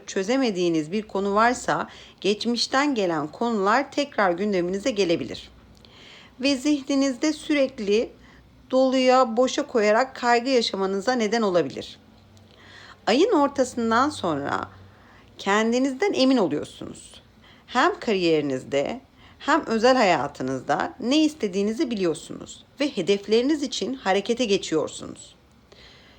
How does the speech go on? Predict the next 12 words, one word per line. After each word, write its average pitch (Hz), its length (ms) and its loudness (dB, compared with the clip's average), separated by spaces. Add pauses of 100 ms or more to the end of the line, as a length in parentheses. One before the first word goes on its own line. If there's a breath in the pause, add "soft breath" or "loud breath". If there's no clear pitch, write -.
(360 loud breath)
Yani 214 480 0
harekete 233 360 2
geçeceksiniz. 165 600 -2
Evet, 190 220 2
harekete 226 300 0
geçmeniz 240 520 2
lazım. 151 380 0 (560 loud breath)
Yirmi 226 260 2
dört 440 200 0
Nisan'da 208 500 0
gerçekleşen 143 880 -2
Dolunay'da 196 760 0